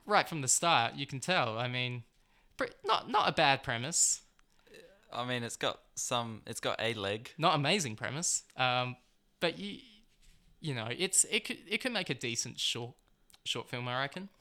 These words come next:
Speaker 2: For a short, probably, I'd, I'd agree.
Speaker 1: Yeah, I mean, and
Speaker 2: However, this film is much longer than that.
Speaker 1: it's seventy, eighty minutes, seventy to eighty minutes.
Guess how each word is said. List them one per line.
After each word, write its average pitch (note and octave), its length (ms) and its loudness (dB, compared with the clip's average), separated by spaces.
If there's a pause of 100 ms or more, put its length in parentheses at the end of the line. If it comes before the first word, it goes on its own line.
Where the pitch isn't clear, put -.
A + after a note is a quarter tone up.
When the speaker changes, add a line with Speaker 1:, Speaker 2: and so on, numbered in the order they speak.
(120)
Speaker 2:
For C3+ 280 -2
a F#2+ 40 -2
short, - 400 -2
probably, F#2 460 -6
I'd, E2 120 -8 (180)
I'd D2 140 -8
agree. F2 320 -4 (400)
Speaker 1:
Yeah, A#2 240 -4 (260)
I C3+ 140 0
mean, C#3+ 320 -2 (160)
and C#3+ 140 4
Speaker 2:
However, A2 200 0
this D#3 220 -6
film A2 260 -4
is F#2+ 100 -6
much G#2 240 -4
longer F#2 260 -4
than B1+ 180 -10
that. G#1+ 180 -12 (460)
Speaker 1:
it's - 1000 10
seventy, D3+ 640 -2 (500)
eighty C#3+ 220 -2
minutes, C#3 320 -4
seventy C#3+ 340 -4
to C3 220 -8
eighty C3 220 0
minutes. C3+ 580 -2